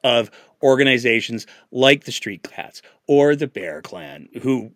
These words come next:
come to it from a specifically Indigenous First Nations perspective, to discount them when they're working with these people and building these relationships is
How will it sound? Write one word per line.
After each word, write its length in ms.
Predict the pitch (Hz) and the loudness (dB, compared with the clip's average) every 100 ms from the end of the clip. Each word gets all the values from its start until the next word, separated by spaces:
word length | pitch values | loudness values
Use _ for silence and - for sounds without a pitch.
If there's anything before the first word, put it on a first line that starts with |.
| _ | _
come 220 | - 139 | -6 -6
to 140 | 131 127 | -2 -4
it 200 | 113 _ | -4 _
from 220 | 135 117 | -4 -4
a 80 | 110 | -6
specifically 1300 | - _ - - - 147 233 - 135 98 110 - _ _ _ _ _ _ _ - | -10 _ -10 -8 -4 -2 -2 -2 -4 -6 -18 -20 _ _ _ _ _ _ _ -14
Indigenous 420 | 113 104 101 92 | -10 -10 -10 -14
First 300 | - 101 - | -12 -12 -12
Nations 640 | 101 104 - 98 92 - - _ _ _ _ | -12 -12 -12 -12 -14 -18 -20 _ _ _ _
perspective, 800 | 123 - 139 233 - - - _ _ _ _ _ _ | -8 -4 -2 -2 -4 -12 -14 _ _ _ _ _ _
to 80 | - | -12
discount 560 | 113 - - 208 185 - | -2 -2 0 0 0 -2
them 420 | 120 170 165 90 _ _ _ _ _ _ _ _ _ _ _ | -2 0 -2 -8 _ _ _ _ _ _ _ _ _ _ _
when 160 | 127 131 | -4 2
they're 160 | 139 | 2
working 580 | 131 139 185 165 117 110 - - _ _ | 4 2 0 0 -8 -10 -16 -20 _ _
with 340 | 110 135 226 - | -2 4 4 2
these 220 | 131 107 | -4 -4
people 480 | - 107 92 101 - - - | -10 -14 -12 -14 -16 -18 -8
and 200 | 117 104 | -8 0
building 440 | 135 196 202 143 | 4 4 4 -2
these 220 | 117 107 | -2 -8
relationships 800 | 107 101 95 98 117 101 110 - - - _ - | -12 -12 -10 -12 -12 -12 -12 -14 -20 -20 _ 0
is 220 | 135 | 2